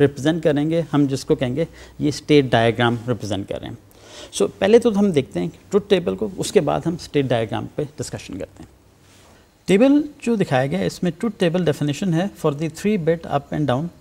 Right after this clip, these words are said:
counter। सबसे ऊपर हमने जो पांच इनपुट्स हैं, क्लियर इनपुट, X इनपुट, क्यू टू, क्यू वन and क्यू ज़ीरो इनपुट्स। Basically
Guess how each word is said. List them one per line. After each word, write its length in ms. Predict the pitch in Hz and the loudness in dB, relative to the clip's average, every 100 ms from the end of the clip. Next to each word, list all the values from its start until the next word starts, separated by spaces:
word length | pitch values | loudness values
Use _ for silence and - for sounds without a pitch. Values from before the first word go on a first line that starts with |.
| - | -4
counter। 260 | 117 104 98 - _ _ _ _ _ _ _ - - _ _ _ - | -4 -2 -8 -12 _ _ _ _ _ _ _ -20 -20 _ _ _ 0
सबसे 260 | 240 220 | 2 4
ऊपर 300 | 269 190 233 - - - | 2 4 2 0 -8 -2
हमने 380 | 185 196 208 185 196 | 2 2 0 -2 -2
जो 180 | 160 | -2
पांच 520 | 170 - 180 214 202 - 151 | -2 0 2 2 -2 -2 2
इनपुट्स 400 | 151 165 - 117 | 4 4 2 -2
हैं, 180 | 95 - - | -6 -10 -4
क्लियर 260 | 147 151 185 | 2 2 4
इनपुट, 380 | 202 180 202 - - _ - | 2 0 -2 -4 -20 _ -6
X 220 | 160 - | -6 -2
इनपुट, 300 | 185 175 190 180 - _ _ - | -4 -2 -4 -6 -12 _ _ -2
क्यू 260 | 180 180 180 | 2 2 2
टू, 240 | 196 202 202 - - | 0 0 -2 -12 -2
क्यू 160 | 180 | 2
वन 300 | 165 156 165 165 - 147 | 4 4 2 0 -4 -2
and 160 | 143 | 0
क्यू 180 | 185 160 | 0 2
ज़ीरो 280 | 123 120 113 | 2 2 2
इनपुट्स। 380 | 101 - - - _ - | -2 -8 -10 -16 _ 0
Basically 420 | 180 240 226 262 | 2 2 2 0